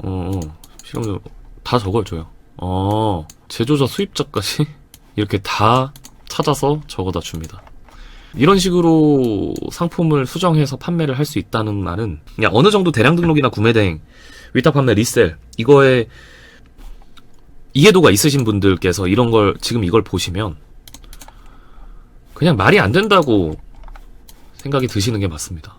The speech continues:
이거는, 그러니까 이거는 정말 엄청난 거예요.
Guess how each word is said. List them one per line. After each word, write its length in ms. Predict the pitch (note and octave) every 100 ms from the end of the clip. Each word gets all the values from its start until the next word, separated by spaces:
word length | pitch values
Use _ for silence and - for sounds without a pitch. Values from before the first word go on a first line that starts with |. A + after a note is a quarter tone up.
| -
이거는, 400 | F#2 B2 B2 D#2+ - - - - - - - - - - - - - - - -
그러니까 220 | G#2+ - _
이거는 340 | A2 C3 E3+ A#2
정말 580 | G2+ A#2 C3+ G#2+ D#2+ - - - - - - -
엄청난 420 | F2 A#2+ A3+ D3+ D#2+
거예요. 260 | C#2+ F2